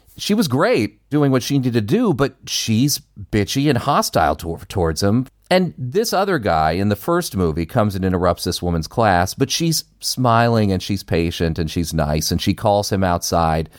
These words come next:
to explain to him. And it's like, "Sir, maybe we need to step outside and I'll explain it to you out there." And then they have a nice little scene. Now, he's still appalled by everything,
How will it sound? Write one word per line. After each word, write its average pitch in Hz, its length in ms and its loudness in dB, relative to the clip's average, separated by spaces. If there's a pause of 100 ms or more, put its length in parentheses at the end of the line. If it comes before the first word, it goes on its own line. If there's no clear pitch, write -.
(120)
to 95 160 -2
explain 135 480 0
to 107 100 2
him. 80 240 0
And 90 80 0
it's 101 140 -4
like, 95 180 0
"Sir, 120 240 0
maybe 151 280 2
we 147 120 2
need 117 180 0
to 95 60 -4
step 87 280 -4
outside 78 400 0
and 80 100 -2
I'll 82 80 2
explain 92 460 -2
it 85 120 0
to 90 100 -4
you 82 120 2
out 78 220 0
there." 73 360 0 (300)
And - 80 -
then 170 60 4
they 170 100 4
have 143 160 2
a 127 60 2
nice 113 260 2
little 90 160 0
scene. 78 320 -2
Now, 113 140 2
he's 180 220 2
still 104 420 2
appalled 80 440 0
by 82 160 2
everything, 73 520 -4